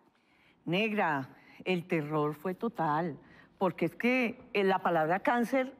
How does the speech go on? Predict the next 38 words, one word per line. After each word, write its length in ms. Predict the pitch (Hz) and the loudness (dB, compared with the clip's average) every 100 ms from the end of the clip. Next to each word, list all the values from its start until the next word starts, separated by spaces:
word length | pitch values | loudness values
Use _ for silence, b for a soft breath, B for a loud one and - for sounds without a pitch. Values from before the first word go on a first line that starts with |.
| - - - | -20 -10 -2
para 400 | 202 185 185 170 | 0 2 2 2
nosotros 600 | 180 165 220 220 254 226 | 2 0 0 2 0 0
o 60 | |
para 180 | 226 175 | 0 2
mi 100 | 175 | 0
generación 520 | 170 170 160 160 156 165 | -2 -2 -4 -4 -6 -2
era 200 | 208 240 | 0 0
sinónimo 540 | 262 202 170 220 262 | 0 0 0 2 2
de 60 | 170 | 0
muerte, 600 | 165 277 440 - 156 - B B | 0 0 -2 -4 -4 -4 B B
y 120 | 196 190 | -4 -2
sigue 260 | 185 220 | -2 -4
siendo 320 | 220 277 262 | 0 0 2
así. 420 | 277 - 277 330 156 | 0 0 0 2 0
Yo 280 | 165 180 | 0 0
perdí 320 | - 214 190 220 | 0 -4 -2 -2
a 60 | |
mi 120 | 220 240 | 0 0
abuela 420 | 226 196 190 226 | 0 0 0 -2
por 200 | 220 185 | -4 -4
cáncer, 560 | 180 180 185 240 233 233 B B | -2 -2 -2 -2 -2 -4 B B
a 80 | 202 | -2
mi 120 | 202 | 0
papá, 680 | 180 160 - 185 185 214 220 | 0 -2 0 2 4 4 2
a 40 | |
mi 120 | 190 | -2
tía 300 | 160 185 220 | -4 -2 0
por 240 | 233 220 170 | 0 -4 -2
cáncer, 420 | 180 175 175 247 | -2 -2 -2 -4
entonces 280 | 208 156 156 | -4 -4 -4
yo 80 | 185 | -4
decía, 380 | 180 208 208 - 143 - - - - | -4 -2 -2 -2 -16 -20 -20 -12 -2
"¿Cuál 180 | 185 170 | 0 0
va 40 | |
a 40 | 190 | -2
ser 140 | 208 | 0
mi 140 | 233 | 0
final?". 420 | 254 180 214 233 | 0 0 2 0